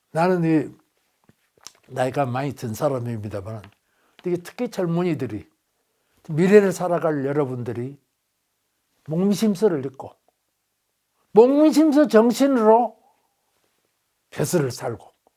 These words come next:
공직에 임하고 공무원이 되고 그런다. 그러니까 다사는 다른 어떤 계획보다도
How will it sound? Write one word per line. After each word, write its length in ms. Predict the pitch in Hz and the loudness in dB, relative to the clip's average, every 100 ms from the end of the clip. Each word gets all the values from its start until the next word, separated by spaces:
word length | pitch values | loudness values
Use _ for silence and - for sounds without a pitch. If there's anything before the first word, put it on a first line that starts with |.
| _ _ _ _ _ | _ _ _ _ _
공직에 400 | 160 165 156 143 | -2 0 0 -2
임하고 520 | 127 123 113 107 - _ _ _ _ _ _ _ _ | -4 -4 -8 -12 -20 _ _ _ _ _ _ _ _
공무원이 480 | 170 170 180 170 - | -2 2 2 0 -4
되고 240 | 135 - - _ _ _ _ _ _ | -10 -10 -16 _ _ _ _ _ _
그런다. 360 | 254 320 269 | 2 4 4
그러니까 320 | 233 233 160 - _ _ _ | 2 2 0 -2 _ _ _
다사는 680 | - 247 269 269 254 143 101 _ _ _ _ _ | 0 4 6 6 2 0 -6 _ _ _ _ _
다른 360 | - 220 254 294 | -2 2 4 4
어떤 420 | 247 233 294 294 | 2 4 4 4
계획보다도 920 | - 220 233 226 214 190 185 208 - | 4 4 6 2 4 4 4 2 0